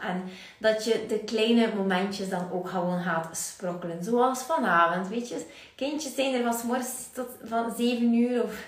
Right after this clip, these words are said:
zes uur dertig tot 's avonds acht uur. En dan zijn er nog wel veel uren dat je kan invullen met wat jij echt,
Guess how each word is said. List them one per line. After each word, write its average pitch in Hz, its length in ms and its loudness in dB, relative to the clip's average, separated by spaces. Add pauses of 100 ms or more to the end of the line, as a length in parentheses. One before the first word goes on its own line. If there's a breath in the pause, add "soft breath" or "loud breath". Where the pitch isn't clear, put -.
(100)
zes 233 200 0
uur 233 120 2
dertig 233 340 0 (360 loud breath)
tot 240 160 -2
's - 80 -6
avonds 226 420 10
acht 208 340 0
uur. 208 220 -2
En 214 120 -2
dan 214 140 -2
zijn 220 160 0
er 196 160 -2
nog 233 420 -2 (260 soft breath)
wel 185 380 0
veel 190 360 2
uren 180 280 -2
dat 170 100 -2
je 165 100 -4
kan 170 160 -8 (100)
invullen 180 480 -6
met 151 160 -6
wat 165 320 -10
jij 196 480 0 (180)
echt, - 300 4